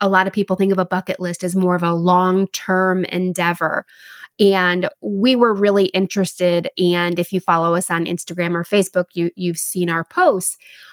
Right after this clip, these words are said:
um, about, like, what are people doing today to really start living out their dreams? And, you know,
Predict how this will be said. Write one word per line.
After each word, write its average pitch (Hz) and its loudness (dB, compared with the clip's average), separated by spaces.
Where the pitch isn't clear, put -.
um, 180 0
about, 220 0
like, 196 0
what 226 0
are 381 0
people 339 0
doing 220 0
today 185 -4
to 277 -2
really 233 2
start 202 0
living 190 2
out 170 -2
their 165 -2
dreams? 165 -6
And, 196 2
you 139 -4
know, 185 -2